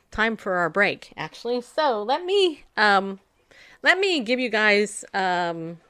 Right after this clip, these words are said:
<coughs> well, first of all, let me say hi to everybody. Hi, I guess we were featured on Periscope, which is highly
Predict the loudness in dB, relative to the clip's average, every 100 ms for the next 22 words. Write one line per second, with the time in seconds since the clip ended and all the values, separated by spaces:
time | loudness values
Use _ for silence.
0 | _ _ _ _ _ _ _ -6 -6 -10
1 | -20 _ _ _ _ _ _ _ _ _
2 | -14 -6 -6 -2 -4 -4 -6 -6 0 2
3 | 2 0 -2 0 2 4 4 2 -2 -4
4 | -4 -4 -4 -6 -10 -6 -6 -4 -4 -2
5 | -2 -2 -6 -6 -6 -10 -12 -6 -6 -4
6 | -8 -10